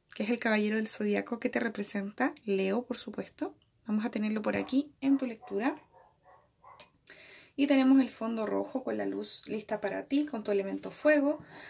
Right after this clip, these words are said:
Por supuesto, también este dragón rojo representa el elemento fuego para mí, así que vamos a utilizar este tarot contigo hoy, Leo. Veamos, por favor, energías para mis signos, Leo,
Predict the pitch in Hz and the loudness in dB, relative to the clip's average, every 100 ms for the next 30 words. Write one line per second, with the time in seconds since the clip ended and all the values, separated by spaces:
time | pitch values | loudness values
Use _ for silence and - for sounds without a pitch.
0 | - - _ - - - 208 - 196 196 | -18 -20 _ -20 -20 -14 -8 -6 -4 -4
1 | - 202 202 208 208 214 - 214 196 196 | -4 -2 0 2 2 0 -2 -2 2 2
2 | 202 226 226 240 240 - 262 - 214 208 | 2 0 2 2 2 2 0 0 -4 -2
3 | 208 214 214 220 214 214 214 208 214 208 | 0 0 0 2 2 0 -4 -6 -4 -4
4 | 208 208 202 240 262 269 226 220 220 220 | -2 -4 -2 -4 -4 -4 -4 -4 -4 -8
5 | 214 208 208 208 208 214 214 240 269 302 | -6 -4 -2 -2 -4 -6 -2 -2 -2 0
6 | 311 294 240 240 - 202 202 196 - - | 0 0 -6 -6 -4 0 2 0 -4 -8
7 | - _ _ - - - - - - _ | -16 _ _ -10 -10 -10 -18 -20 -20 _
8 | - 240 196 175 - - - - - - | -6 -2 -2 -4 -8 -10 -10 -10 -14 -18
9 | - - - 254 262 226 196 185 - 254 | -20 -12 -6 -6 -4 -4 -4 -4 -6 0
10 | 262 233 - - 208 214 208 214 208 202 | 0 0 -6 -2 0 0 -2 -2 -2 -4
11 | - - 220 214 233 262 - - - - | -8 -8 -6 -4 -4 -6 -8 -16 -4 0
12 | 98 190 208 - | 0 -2 -2 -2